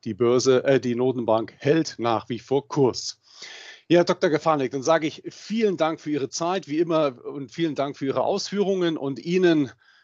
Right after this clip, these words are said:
liebe Zuhörerinnen und Zuhörer, danken wir natürlich wieder für Ihre Zeit. Wir würden uns freuen, wenn wir uns auch heute wieder, wenn es uns auch heute wieder gelungen ist, Sie umfangreich zu den aktuellen Kapitalmarktthemen zu informieren.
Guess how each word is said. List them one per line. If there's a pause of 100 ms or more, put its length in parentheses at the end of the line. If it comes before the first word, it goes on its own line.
(100)
liebe
Zuhörerinnen
und
Zuhörer,
danken
wir
natürlich
wieder
für
Ihre
Zeit. (300)
Wir
würden
uns
freuen,
wenn
wir
uns
auch
heute
wieder, (400)
wenn
es
uns
auch
heute
wieder
gelungen
ist,
Sie
umfangreich
zu
den
aktuellen
Kapitalmarktthemen
zu
informieren.